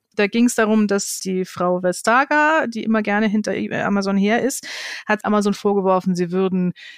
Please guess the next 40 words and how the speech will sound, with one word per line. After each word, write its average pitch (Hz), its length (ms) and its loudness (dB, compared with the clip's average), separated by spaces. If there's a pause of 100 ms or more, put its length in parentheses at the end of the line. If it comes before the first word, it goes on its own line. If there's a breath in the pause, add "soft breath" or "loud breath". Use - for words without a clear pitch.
(220 loud breath)
die 208 80 0
Buybox 185 560 2
zu 208 140 -2
stark 175 340 0
kontrollieren 240 920 4
und 208 520 2
das 185 140 -6
wäre 190 180 2
nicht 185 140 0
transparent 175 560 -2
genug, 196 360 0
dass - 180 -2
das - 420 -4
Seller 180 580 2
und, 160 320 -2
äh, - 340 -12 (440)
irgendwie 226 240 6
nachvollziehen 180 500 0
könnten, 165 320 -2
wie 180 100 2
man 160 200 2
da 139 100 0
reinkommt. 220 600 -2
Und 202 280 0
jetzt - 380 -2
sieht - 200 -2
es - 120 -4
so - 120 -4
aus, 180 280 0
als - 160 -4
würde 170 180 -2
Amazon 175 420 -2 (520 loud breath)
da - 240 0
auf 190 100 -2
eine 175 220 0
Einigung 233 380 4
zielen 240 380 4
und 208 180 2
vielleicht 175 560 0
anfangen, 185 640 0